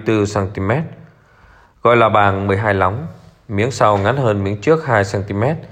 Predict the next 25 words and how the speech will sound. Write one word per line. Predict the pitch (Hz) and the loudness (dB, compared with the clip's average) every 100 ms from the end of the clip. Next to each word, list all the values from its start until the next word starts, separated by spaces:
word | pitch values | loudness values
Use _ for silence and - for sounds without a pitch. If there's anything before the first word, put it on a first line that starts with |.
| - - - - - | -20 -20 -20 -20 -6
Miếng | 107 120 156 | 0 2 4
nhỏ | 110 | 2
nhất | 98 156 143 | 2 0 0
mỗi | 147 160 | -2 0
cạnh | 107 101 | 0 0
chỉ | 95 | -4
có | - 127 | -2 0
hàng | 120 101 107 | 0 -2 -6
cm, | 101 101 101 135 160 - - - - _ | -6 -4 -2 -2 -4 -12 -20 -20 -20 _
gọi | 107 | 2
là | 104 101 101 | 4 4 4
bảng | 98 110 95 92 | 2 0 0 -2
một | 95 98 | -2 0
lóng. | 101 143 170 - - _ _ _ _ - _ | 0 0 -8 -18 -20 _ _ _ _ -20 _
Lại | 117 | 2
dùng | 113 113 | 2 2
ngà | 107 98 | 2 2
voi | 95 110 110 | 2 2 2
làm | 107 98 | 0 -2
thành | 107 95 | -4 -4
một | 92 - | -6 -2
khối | 104 151 | 0 2
lập | 131 87 | 0 -2
phương | 107 101 | -4 -4
nhỏ, | 95 87 | -2 -2